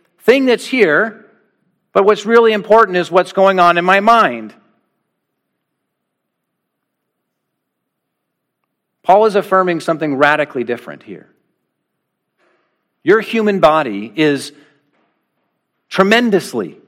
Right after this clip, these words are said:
important. In fact, your body is so important that Jesus is going to raise it up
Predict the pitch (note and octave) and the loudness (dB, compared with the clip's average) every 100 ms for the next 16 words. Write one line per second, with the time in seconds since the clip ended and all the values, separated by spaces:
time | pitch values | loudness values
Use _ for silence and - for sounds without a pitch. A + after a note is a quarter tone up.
0 | - A2 - E2 - _ _ _ _ _ | -16 -12 -10 -12 -14 _ _ _ _ _
1 | _ _ _ _ _ _ _ _ _ _ | _ _ _ _ _ _ _ _ _ _
2 | _ _ _ _ _ _ _ _ _ _ | _ _ _ _ _ _ _ _ _ _
3 | _ _ _ _ - E3+ - G3 F3 F#3+ | _ _ _ _ -6 -2 0 0 0 0
4 | F#3 G3 G#3 F#3+ - A3 A3+ G#3+ F#3 G#3 | 2 2 2 0 0 2 2 2 0 0
5 | F#3+ F#3 D#3 C3 G#3+ G3 G3 - E3+ D3 | 0 -4 -4 -4 -4 -2 -4 -4 -6 -2
6 | F#3 F#3 F3+ E3+ D#3+ C#3 E3 A#3+ D4 A#3 | -2 -2 -4 -4 -4 0 2 2 0 0
7 | A3 - A2 C#3+ - _ | -2 0 -2 -2 -8 _